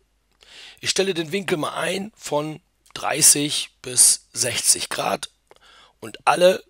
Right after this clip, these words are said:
gezeichneten drei D Kanten zwischen diesen Winkeln werden erkannt, wenn ich das Bauteil nun anklicke. Ich habe das Ganze mal blau eingezeichnet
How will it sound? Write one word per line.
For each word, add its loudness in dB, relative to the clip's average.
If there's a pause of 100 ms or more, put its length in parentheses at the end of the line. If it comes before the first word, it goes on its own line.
(320)
gezeichneten 2
drei -2
D -6
Kanten 0
zwischen 2
diesen -6
Winkeln -6 (240)
werden -6
erkannt, -2 (240)
wenn -8
ich -6
das 2
Bauteil -8
nun -16
anklicke. -8 (1500)
Ich 0
habe 0
das 2
Ganze 2
mal -4
blau -8
eingezeichnet 0